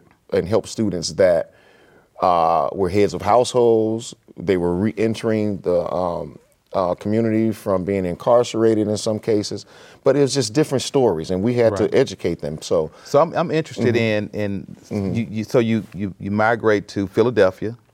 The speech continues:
Speaker 1: After,
Speaker 2: right?
Speaker 1: after Atlanta,
Speaker 2: After
Speaker 1: yes.
Speaker 2: Atlanta, and
Speaker 1: Mm-hmm.
Speaker 2: you become the principal of M L K
Speaker 1: Yes.
Speaker 2: High School,
Speaker 1: Mm-hmm.
Speaker 2: and you had the, um,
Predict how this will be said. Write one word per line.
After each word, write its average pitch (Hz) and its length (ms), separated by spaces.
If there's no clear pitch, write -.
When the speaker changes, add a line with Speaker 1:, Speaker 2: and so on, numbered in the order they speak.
Speaker 1:
After, - 100
Speaker 2:
right? 98 260
Speaker 1:
after 82 300
Atlanta, 92 380
Speaker 2:
After 87 160
Speaker 1:
yes. 110 60
Speaker 2:
Atlanta, 101 400
and 107 200
Speaker 1:
Mm-hmm. 101 60
Speaker 2:
you 107 100
become 104 500
the 92 160
principal 107 760
of 92 300
M 107 200
L 104 120
K 101 340
Speaker 1:
Yes. - 340
Speaker 2:
High 101 200
School, 104 440
Speaker 1:
Mm-hmm. 90 320
Speaker 2:
and 110 420
you 123 400
had 113 500
the, 101 360
um, 73 380